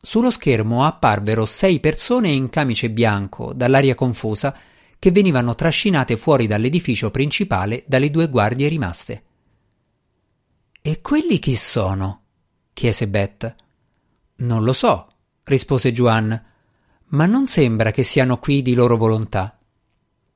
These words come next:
Una delle guardie stava gridando verso l'uomo in camice alla testa del gruppo.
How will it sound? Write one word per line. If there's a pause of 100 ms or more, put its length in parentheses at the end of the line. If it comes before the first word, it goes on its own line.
(1000)
Una
delle
guardie
stava
gridando
verso
l'uomo
in
camice
alla
testa
del
gruppo.